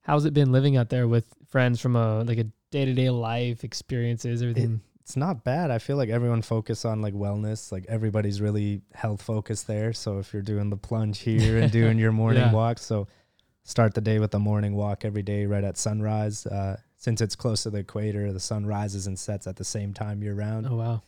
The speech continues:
Speaker 2: So six fifteen A M, I'm out the door. I'll walk
Speaker 1: Yeah.
Speaker 2: for an hour, then I'll get a workout in, and then, uh, handle things throughout the day. But it's the same thing. There's, like, hundreds of good restaurants,
Speaker 1: Yeah.
Speaker 2: good nightlife,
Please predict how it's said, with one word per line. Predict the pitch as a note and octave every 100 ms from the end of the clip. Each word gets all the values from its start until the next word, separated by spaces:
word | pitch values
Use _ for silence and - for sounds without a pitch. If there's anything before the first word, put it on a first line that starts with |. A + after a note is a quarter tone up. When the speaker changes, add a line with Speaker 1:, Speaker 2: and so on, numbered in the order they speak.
| _
Speaker 2:
So | - - G2 F#2+ F#2 _ _ _ _ _ _ -
six | - - G#2+
fifteen | - A2 - A2
A | G#2
M, | G#2+ G#2
I'm | G2+
out | G2+
the | G2
door. | F#2+ G2+ G#2
I'll | G2 G2
walk | G#2 G#2+
Speaker 1:
Yeah. | G#2+
Speaker 2:
for | G#2
an | G#2
hour, | G#2 G#2 G#2 G#2 G2
then | G#2
I'll | G2+
get | F#2+ G#2
a |
workout | G2+ A#2 A2 A2 G#2+
in, | G#2+ A2
and | G#2 G2+
then, | G2+ G2+
uh, | G2 G2 F#2+ _ _ _ _ _ _ _ _ _
handle | - A#2+ A2+
things | G#2 A2 G#2+
throughout | A2+ G#2+
the | A2
day. | G#2+ A#2
But | G#2 G#2 -
it's | - A#2 -
the | B2+
same | D3 G2+
thing. | A2+ G2+
There's, | G2+
like, | G#2+
hundreds | F#2+ G#2+ G#2+ G#2
of | G#2
good | G#2 A2
restaurants, | G2+ G#2+ - G#2+ G#2 G#2 G#2 G#2+
Speaker 1:
Yeah. | A2
Speaker 2:
good | A2 G#2+
nightlife, | G#2+ G#2+ F#2+ G#2 G#2 G#2 G2+